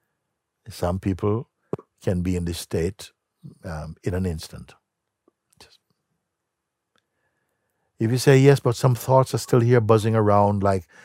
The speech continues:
like, like wasps," it doesn't matter. Uh, don't give them attention and leave them there. Learn to do this.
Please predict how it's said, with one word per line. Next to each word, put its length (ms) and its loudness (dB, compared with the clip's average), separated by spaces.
like, 240 2
like 320 0
wasps," 640 -6
it 40 -10
doesn't 220 2
matter. 420 -4
Uh, 280 -10
don't 220 2
give 160 2
them 140 0
attention 600 -4
and 180 -2
leave 180 0
them 160 -4
there. 180 -4
Learn 300 4
to 100 0
do 140 0
this. 400 -4